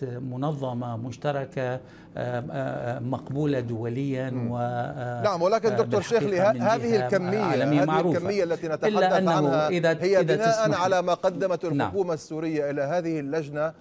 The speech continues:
Speaker 2: أنه عندنا ألف وثلاثمائة طن من المواد الكيماوية، تفضلوا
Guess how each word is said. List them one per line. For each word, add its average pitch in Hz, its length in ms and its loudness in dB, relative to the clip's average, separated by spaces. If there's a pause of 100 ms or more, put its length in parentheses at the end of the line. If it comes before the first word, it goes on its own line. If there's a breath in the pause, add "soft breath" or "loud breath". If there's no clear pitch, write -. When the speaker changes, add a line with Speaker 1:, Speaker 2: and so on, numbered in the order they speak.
(260 loud breath)
Speaker 2:
أنه 160 200 -4
عندنا 180 360 -2
ألف 180 120 -6
وثلاثمائة 160 580 -4 (140)
طن 180 160 4
من 156 240 -6
المواد 143 440 -4
الكيماوية، 151 560 -6
تفضلوا 170 540 -4